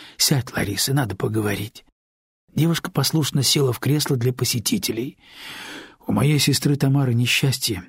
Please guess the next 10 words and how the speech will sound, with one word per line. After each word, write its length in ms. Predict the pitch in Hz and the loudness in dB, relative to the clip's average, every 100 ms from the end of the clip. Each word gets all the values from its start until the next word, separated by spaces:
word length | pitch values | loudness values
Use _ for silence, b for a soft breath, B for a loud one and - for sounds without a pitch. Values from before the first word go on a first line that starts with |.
| _ _ _ | _ _ _
Ее 240 | - 131 127 | 2 4 4
мужа 280 | 139 139 117 | 4 4 2
убили 340 | 110 117 110 | 0 0 0
грабители. 720 | 104 110 107 95 127 131 - b b b b b | 0 -2 -2 -2 -4 -6 -12 b b b b b
Мне 200 | 131 123 | 0 2
нужно 280 | 131 120 123 | 2 2 0
срочно 460 | - 147 - 110 | 2 0 0 -2
уехать 360 | 98 117 117 104 | 0 0 -2 -6
к 80 | - | -4
ней». 300 | 110 104 | -2 -4